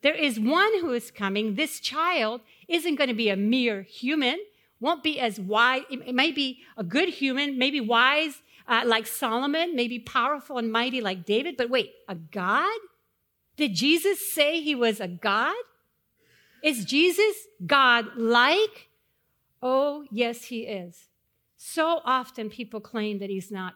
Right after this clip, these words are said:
but Scripture bids otherwise. Time and time again, the gospel writers, Paul, even the writer of the Hebrews, is talking about the nature of Jesus. Let me just read you a few. Colossians chapter one.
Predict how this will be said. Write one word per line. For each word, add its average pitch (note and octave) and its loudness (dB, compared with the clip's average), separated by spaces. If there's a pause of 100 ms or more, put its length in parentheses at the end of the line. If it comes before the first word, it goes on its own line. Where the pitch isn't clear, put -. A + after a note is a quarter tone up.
but G#3+ -10
Scripture - -8 (420)
bids B3+ -2 (200)
otherwise. F#3+ -6 (260)
Time F4 2
and G4 0
time D4 -4
again, G3 -6 (220)
the A#3 -6
gospel D4+ -2
writers, D4 -4
Paul, C#4+ -4 (200)
even C#4 -2
the A#3 -2
writer C4 0
of D#4 -4
the D4 -8
Hebrews, F#3+ -8 (200)
is A#3 -2
talking B3+ -6
about A3 -2
the G#3+ 0
nature A#3+ -2
of F#3 -10
Jesus. F#3+ -8 (300)
Let C#4+ 0
me E4 2
just D4 -4
read B3 -2
you A#3 -2
a G#3+ -6
few. G3 -14 (440)
Colossians D4 2
chapter B3+ -2
one. G#3+ -4